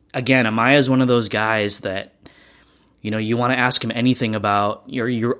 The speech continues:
interested in anything about emissions regulations. You know, what are they doing in Europe right now? Or what, what are we looking at in the future for regulations? Or what are some of the ways we're meeting those regulations? You know, after treatment devices and things like that.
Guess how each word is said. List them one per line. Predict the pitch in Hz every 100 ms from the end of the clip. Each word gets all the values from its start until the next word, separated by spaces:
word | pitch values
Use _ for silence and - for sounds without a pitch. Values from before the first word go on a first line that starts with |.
| _
interested | - 180 180 147 131
in | 117
anything | 120 120 123
about | 113 104
emissions | 104 117 131 117
regulations. | 104 101 101 101 98 - 101 95
You | 107
know, |
what | 101 123
are | 156
they | 156
doing | 151 147
in | 127
Europe | 123 139 131
right | 113
now? | 110 104
Or | 104
what, | 107 120 127 - - -
what | 127
are | 143
we | 143
looking | 151 151
at | 139 139
in |
the | 127
future | - 131 127 123
for | 107 107
regulations? | 113 110 110 110 113 - 104 101
Or | 104 104 101 - - -
what | 123
are | 139
some | 143 151
of | 120
the |
ways | 113 107 127 131 123
we're | 113
meeting | 113 135 156
those | 123 104
regulations? | 104 101 101 95 92 - 98
You | 104
know, |
after | 123 127 135
treatment | - 113 101 95
devices | 104 101 98 101 104
and | 95
things | 113
like | 104 95
that. | 104 98